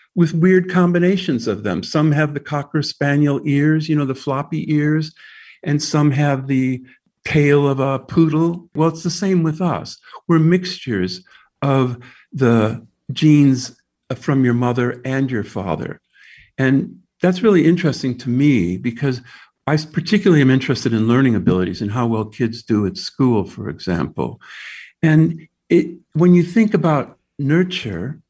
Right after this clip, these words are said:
my sister and I both have the same parents, right? So we have the same nurture, basically.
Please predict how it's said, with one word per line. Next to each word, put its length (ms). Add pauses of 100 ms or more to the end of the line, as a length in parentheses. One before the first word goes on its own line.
(180)
my 120
sister 340
and 100
I 120
both 260
have 260
the 60
same 320
parents, 480
right? 260
So 160
we 160
have 160
the 100
same 440
nurture, 420
basically. 800